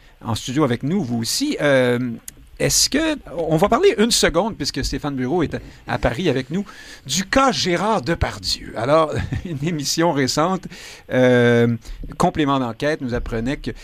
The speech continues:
vous allez, vous allez voir là, qu'on veut parler de Depardieu, pas pour se demander si il a fait ou il n'a pas fait, euh, euh, ce que certaines, euh, plaignantes allèguent à ce moment-ci. Il n'est trouvé coupable de rien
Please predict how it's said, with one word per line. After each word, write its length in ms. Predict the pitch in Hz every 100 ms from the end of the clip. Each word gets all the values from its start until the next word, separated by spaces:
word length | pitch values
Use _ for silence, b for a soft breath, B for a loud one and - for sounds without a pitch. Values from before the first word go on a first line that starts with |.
| -
vous 80 | 170
allez, 160 | 254
vous 500 | 277 - 147 - -
allez 80 | 196
voir 180 | 254 254
là, 80 | 180
qu'on 120 | 160
veut 120 | 175
parler 260 | 185 180 240
de 40 |
Depardieu, 440 | 147 143 123 175 202
pas 120 | 196
pour 200 | 143 120
se 120 | 131
demander 460 | 123 123 120 120 165
si 340 | - 127 117 b b -
il 120 | 117
a 80 | 120
fait 200 | - 170
ou 80 | 135
il 80 | 127
n'a 100 | 127
pas 160 | 120
fait, 520 | 113 - 143 147 120
euh, 40 | 110 B B -
euh, 180 | - -
ce 180 | - -
que 320 | - 120 113
certaines, 460 | 110 131 - 131 127
euh, 440 | 113 113 110 113 113
plaignantes 540 | 135 120 127 135 135 127 110
allèguent 480 | 127 123 135 156 127
à 60 |
ce 100 | 117
moment-ci. 520 | 127 120 117 - 277 247
Il 40 |
n'est 80 | 143
trouvé 280 | - 135 143
coupable 440 | - 147 147 123
de 140 | 117
rien 500 | 120 117 131 165 156